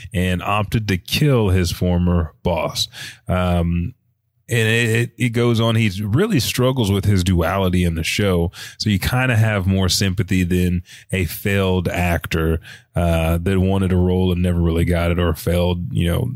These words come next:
you know, thespian that never could really be himself. He lost himself once he had the ability to transform into anybody and anything. So this Clayface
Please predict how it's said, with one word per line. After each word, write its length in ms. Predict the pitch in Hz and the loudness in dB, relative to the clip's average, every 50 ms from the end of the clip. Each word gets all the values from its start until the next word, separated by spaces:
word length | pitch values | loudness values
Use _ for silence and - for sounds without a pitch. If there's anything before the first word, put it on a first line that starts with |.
| 123 - | -10 -12
you 320 | - - 107 101 90 90 92 | -8 -4 -2 -2 0 0 0
know, 320 | 92 92 92 95 - 95 - _ | 0 0 0 -2 -2 -4 -4 _
thespian 640 | - 104 98 92 87 90 95 92 92 92 92 92 | -2 0 0 0 2 2 2 2 2 2 2 2
that 340 | 90 90 87 85 87 - - - - - - - - | 2 0 0 0 -4 -8 -14 -16 -16 -16 -16 -6 -2
never 880 | 104 110 120 117 117 113 117 113 110 107 104 104 104 104 101 101 101 - - | 0 0 2 2 0 0 0 0 0 0 0 0 0 -2 -2 -4 -8 -10 -6
could 180 | - 127 113 104 | -4 -2 0 2
really 320 | 101 104 107 104 101 101 | 2 2 2 2 2 0
be 300 | 98 87 87 101 101 95 | 0 0 0 0 2 2
himself. 420 | 87 104 101 95 - - 95 92 92 | 2 2 2 0 0 2 2 2 2
He 80 | 104 | 2
lost 400 | 98 95 95 95 101 101 98 - | 2 2 0 0 0 0 0 0
himself 500 | - 95 85 - - 92 87 85 82 - | 0 0 0 0 0 0 0 0 0 0
once 280 | 92 92 92 92 85 - | 0 0 0 0 0 0
he 160 | - 92 90 | 0 2 2
had 260 | 82 90 87 87 85 | 2 2 0 0 0
the 140 | 87 90 90 | 0 0 0
ability 440 | 87 87 92 90 90 90 85 87 85 | 0 0 0 0 0 0 0 -2 -2
to 100 | 85 90 | 0 -2
transform 840 | 82 - - 98 90 85 80 - - - 139 139 127 107 98 95 90 - - - - - - - _ _ | -2 -2 0 0 0 0 -2 -4 -4 -2 0 0 0 0 0 0 -2 -4 -6 -12 -14 -14 -16 -20 _ _
into 340 | - 143 127 110 92 - 104 | -2 0 0 0 0 0 0
anybody 520 | 98 95 92 90 82 85 80 82 78 80 | 2 2 0 0 0 -2 -2 -2 -2 -2
and 100 | 90 87 | 0 0
anything. 560 | 90 87 82 78 - - 117 110 90 85 82 - - _ _ _ _ _ _ _ _ _ _ _ _ _ - - _ | 0 0 0 -2 -2 -2 -2 -2 -2 -4 -8 -12 -16 _ _ _ _ _ _ _ _ _ _ _ _ _ -20 -16 _
So 340 | - - 117 101 87 80 - - - - - - - _ _ _ | -4 -2 0 0 0 0 -2 -6 -12 -16 -16 -18 -20 _ _ _
this 460 | - 127 139 135 107 - - - - - - | -2 0 0 2 0 0 -2 -4 -6 -8 -8
Clayface 640 | - - 117 107 101 92 - 107 98 98 90 - | -4 0 0 2 0 0 0 0 0 0 0 -2